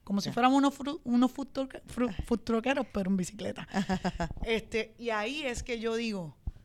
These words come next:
Speaker 1: ya nosotros tenemos este local, este local aguanta un display y un mueble. Y podemos producir, almacenar y vender. Y ahí es que damos el brinco a la tienda. O sea,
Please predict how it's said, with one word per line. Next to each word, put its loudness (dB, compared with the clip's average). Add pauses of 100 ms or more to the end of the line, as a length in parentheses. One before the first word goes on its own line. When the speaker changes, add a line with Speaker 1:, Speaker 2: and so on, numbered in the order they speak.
(680)
Speaker 1:
ya 0
nosotros -2
tenemos 2
este -2
local, 0 (920)
este -4
local 0
aguanta 2
un 4
display -2
y 4
un 4
mueble. 0 (580)
Y 0
podemos -4
producir, -8
almacenar -6 (100)
y -8
vender. -6 (140)
Y -2
ahí 6
es 6
que -2
damos 6
el 6
brinco 2 (180)
a -4
la -2
tienda. -4 (560)
O -8
sea, 2